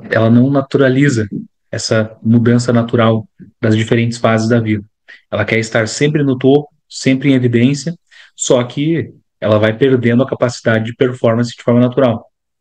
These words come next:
E ela acha isso horrível e fica acumulando cada vez mais pendências, cada vez mais estratégias pra sempre estar em evidência. Segunda consequência,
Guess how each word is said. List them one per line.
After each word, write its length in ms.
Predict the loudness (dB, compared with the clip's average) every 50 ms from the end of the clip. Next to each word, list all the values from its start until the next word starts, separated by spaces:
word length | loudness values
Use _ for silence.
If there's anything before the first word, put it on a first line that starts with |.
| _ _ _ _ _ _ _ -4
E 120 | 0 0 0
ela 300 | 0 0 -2 -4 -6 -10 -18 -20 -20 -20 -12 -6
acha 300 | -4 -4 -2 -2 -2 -2
isso 240 | -2 -2 0 0 0
horrível 480 | 0 2 2 2 2 2 0 0 -2 _ _ _ _ _ -16
e 100 | -16 -16 -10 -4
fica 380 | -2 -2 0 0 0 0 -2 -4
acumulando 520 | -4 -2 0 2 2 2 2 2 2 0
cada 180 | 0 0 -2 -2
vez 200 | 0 -2 -2 0
mais 260 | -2 -2 -2 -2 -4
pendências, 540 | -2 -2 0 0 0 0 0 -2 -4 -8 -6
cada 200 | -4 -2 -2 0
vez 180 | 0 0 2
mais 380 | 2 0 0 0 -2 -2 -4 -10 _ _ -20 -20 _ _ -18
estratégias 800 | -10 -4 -2 -2 -2 0 0 0 0 0 -2 -4 -8 -10 -12 -12 _
pra 140 | -6 -6 -4
sempre 580 | -4 -2 0 2 2 2 2 2 -2 -6 -6 -8
estar 260 | -12 -6 -4 -2 -2 0
em 100 | 0 -2
evidência. 420 | -2 -4 -6 -6 -6 -10 -14 -20 _ _ _ _ _ _ _ -20 -20 -20 -20 _ _ _ _ -8
Segunda 400 | -4 -2 -2 2 2 2 2 2
consequência, 760 | 0 -2 0 -2 -2 0 0 0 0 0 0 -2 -4 -4